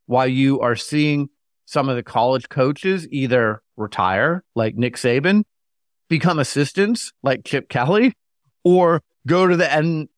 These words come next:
N B A or N F L and go to the pros and not have to deal with N I L. They're like, "You know what? I signed up to be a coach. I didn't sign up to be a recruiter, have to negotiate N I L deals, have to work with athletes directly or deal with collectives and boosters." Like, it's just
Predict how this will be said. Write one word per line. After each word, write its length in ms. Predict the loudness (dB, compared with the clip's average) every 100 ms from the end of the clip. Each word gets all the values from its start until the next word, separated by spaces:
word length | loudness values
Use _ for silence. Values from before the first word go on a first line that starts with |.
| _
N 160 | -6 -4
B 180 | 0 2
A 140 | 2
or 80 | 0
N 160 | 0 -2
F 200 | -2 0
L 200 | 0 0
and 140 | 0
go 120 | 0
to 80 | 0
the 80 | -4
pros 340 | -2 0 0
and 100 | -2
not 180 | -4 -2
have 180 | -4 -6
to 60 | -10
deal 280 | -4 -2
with 140 | -2 -6
N 100 | -6
I 160 | -4 -2
L. 300 | -4 -6 _
They're 160 | 0
like, 200 | 0 -2 -2
"You 100 | -2
know 120 | 0
what? 240 | 0 0 -4 _ _ _ _ _ _ _
I 140 | -2 -2
signed 360 | 0 0 0
up 160 | -4 -8
to 100 | -6
be 140 | -4
a 80 | -4
coach. 480 | -4 0 0 -2 -8 -4
I 120 | 0
didn't 240 | 0 0 -2
sign 360 | -2 0 0
up 220 | -2 -2
to 140 | -6 -4
be 160 | 0
a 80 | 0
recruiter, 640 | -2 -6 2 2 4 0 -2 _ _ _ -6
have 160 | -6 -4
to 120 | -2
negotiate 580 | 0 2 0 0 -4 -2
N 160 | -2
I 160 | -2 0
L 200 | 0 0
deals, 420 | 2 4 4 0
have 240 | -4 -6 -2
to 260 | 0 0 -4 _ _ _
work 300 | -2 -2 0
with 180 | 0 0
athletes 440 | 0 -4 -4 -6 -2
directly 540 | 0 0 -2 -2 -2
or 100 | -2
deal 320 | -2 -2 0
with 180 | -2 -6
collectives 600 | -4 -2 -2 -2 -2 -2
and 100 | -2
boosters." 540 | 0 0 0 -4 -2
Like, 160 | -2 -2
it's 220 | -2 -4
just 260 | -2 -2 -4